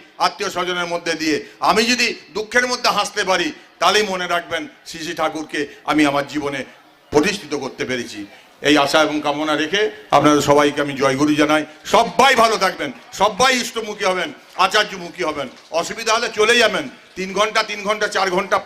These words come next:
ছ ঘন্টা, সাত ঘন্টা তিনি আমাদের জন্য ব্যয় করছেন প্রত্যেক দিন। আর কি, আর তো কিছু বলার নেই। খাওয়া দাওয়া ঠিক মতো করবেন,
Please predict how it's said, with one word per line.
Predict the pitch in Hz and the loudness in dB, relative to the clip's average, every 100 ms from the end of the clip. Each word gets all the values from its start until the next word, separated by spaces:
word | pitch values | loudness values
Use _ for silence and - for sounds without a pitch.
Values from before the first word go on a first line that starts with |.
| - | 0
ছ | 185 | 2
ঘন্টা, | 185 185 190 | 2 2 -2
সাত | 180 165 | -6 -4
ঘন্টা | 180 185 175 - - - | -4 0 0 -2 -12 -2
তিনি | 180 | 2
আমাদের | 170 175 170 | 4 2 -2
জন্য | 156 160 | -6 -6
ব্যয় | 151 156 156 | 0 0 0
করছেন | 156 147 156 - | -4 -4 -6 -6
প্রত্যেক | 156 - 156 135 | -8 -4 -4 -4
দিন। | 131 - - - _ _ _ _ _ _ _ - | -6 -8 -14 -20 _ _ _ _ _ _ _ 0
আর | 165 156 | 2 2
কি, | 143 | -2
আর | 147 175 | -4 -4
তো | |
কিছু | 160 160 | -6 0
বলার | 156 160 170 | 2 2 0
নেই। | 202 190 - - - - | -2 -10 -18 -20 -20 -2
খাওয়া | 151 156 | 4 4
দাওয়া | 170 180 | 6 4
ঠিক | 175 175 | 2 0
মতো | 175 180 | 2 2
করবেন, | 175 170 202 | 2 0 -2